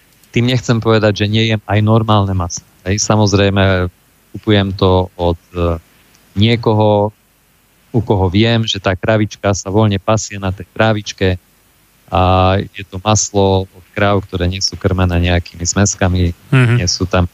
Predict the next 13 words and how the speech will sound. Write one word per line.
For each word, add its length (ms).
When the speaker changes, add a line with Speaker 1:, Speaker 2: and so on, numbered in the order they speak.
Speaker 1:
dávané 420
žiadne 380
iné 240
hormóny, 680
antibiotika 720
a 80
podobné 300
ďalšie 340
veci. 380
Takže 480
to 160
maslo 420
áno. 200